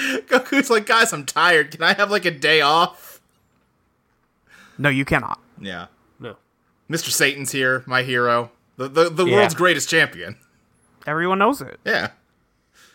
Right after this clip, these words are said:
Speaker 1: Um, but yeah, that's, that's about it in my corner of the woods.
Speaker 2: All right. Uh, Ashley, you've been up to?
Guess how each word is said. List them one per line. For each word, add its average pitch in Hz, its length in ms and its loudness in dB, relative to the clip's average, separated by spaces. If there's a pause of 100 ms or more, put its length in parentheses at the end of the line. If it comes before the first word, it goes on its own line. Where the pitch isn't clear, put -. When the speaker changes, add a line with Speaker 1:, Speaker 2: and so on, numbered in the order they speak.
(1040)
Speaker 1:
Um, 98 500 -4 (300)
but 107 120 -2
yeah, 101 220 4 (100)
that's, - 340 -4
that's 123 200 0
about 113 200 4
it 117 240 0 (100)
in 107 160 -4
my 107 180 2
corner 85 340 -8
of 85 100 -12
the 87 80 -12
woods. 90 640 -8 (480)
Speaker 2:
All 262 80 -6
right. 349 340 -2
Uh, 156 40 -6
Ashley, 180 640 2
you've 175 120 -4
been 151 80 -4
up 135 140 -8
to? 131 200 -14